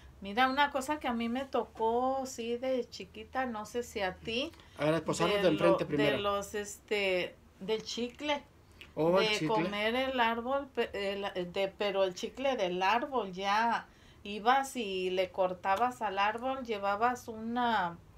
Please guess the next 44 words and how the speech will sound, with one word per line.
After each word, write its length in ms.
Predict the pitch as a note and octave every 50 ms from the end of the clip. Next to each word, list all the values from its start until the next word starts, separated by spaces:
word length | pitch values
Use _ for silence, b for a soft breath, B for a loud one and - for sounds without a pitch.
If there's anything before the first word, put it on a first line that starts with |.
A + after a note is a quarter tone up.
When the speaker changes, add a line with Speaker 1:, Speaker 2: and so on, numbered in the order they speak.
| b b b b b -
Speaker 1:
una 200 | G3+ G3+ G#3+ A3+
bandejita 640 | A#3+ A#3 A3+ G3+ G3+ F#3 - A3 - - C4 C#4 C#4
con 200 | C4+ A#3 G#3 G#3
un 80 | G#3 G#3
poquito 440 | - B3 B3 - A#3+ A#3+ C4 B3+ A#3+
de 120 | A3+ A3
agua 380 | G#3+ A3 A3+ A#3 C#4 C#4+ D4 C4+
y 40 | A#3
la 180 | G#3 G3 G3 F#3+
ponías, 480 | - G3+ F#3+ F#3+ G3+ A3 A#3 A#3+ B3+
le 160 | B3+ A#3+ G#3+ F#3+
rayabas, 560 | - F#3+ F#3+ F#3+ G3 G3+ A3 A#3+ A#3+ A#3 -
le 320 | F#3 F3+ F#3+ F#3 F3 F3
cortabas 500 | - F#3 F3+ F3+ - F#3+ F#3+ G#3 A#3 A#3
poquito 460 | - - A3 A3 - A3 A3 - A#3+
al 100 | A#3 A3+
árbol 340 | G#3+ G#3+ A3 A3 A3+ C4+ D4 D4 B B B B B B B -
y 120 | G3+ G3
ahí 220 | F#3+ F3+ F#3+ G#3
caía, 500 | G3+ - B3 A#3 A3 G#3+ G#3+ A3+ A#3 A3
era 220 | G#3+ G#3 A3 A#3 A#3
como 340 | - C#4 B3+ A3+ F#3+ F3+ F3+
leche 460 | F#3 F#3+ G3 G#3 A3 A3 - - F4+ A4 A4 - b b b b b b b b - -
y 260 | - G#3 G#3 G#3 G3
se 140 | F3 - A3
hacía 240 | F#3+ F3 - A#3 A3
el 100 | A#3 A#3+
chicle. 500 | - - C#4 C#4+ - - F#4 E4+ A#3 F3+ - - - -
O 60 | F#3
sea, 140 | - - -
Speaker 2:
Fíjate 260 | F#3 B3+ C4 G3+ G#3
Speaker 1:
ese 100 | A#3+ B3+ - A#3
Speaker 2:
qué, 140 | B3 C#4 C4
Speaker 1:
era 140 | B3+ C4 B3+
el 100 | B3 A#3+
chicle. 520 | - - B3+ A#3+ A3+ - - - G3+ F#3
Speaker 2:
qué 100 | F3 A#3
inteligente, 680 | B3+ C4 C4 C#4 B3+ A3+ F#3+ F3 G#3+ A#3 B3+ B3+ A3 G#3+
Ana. 260 | A3 A3+ A#3+ A#3 - B B B B B -
Yo 160 | D#3 G3 G#3+
ni 140 | A#3+ B3+ A3
siquiera 580 | - F#3+ F3 - - A3 A#3 C4 C4+ C4+ B3+
conocí 460 | B3+ - F#3+ F#3+ F#3 E3 - - A3 A3
el 100 | A3+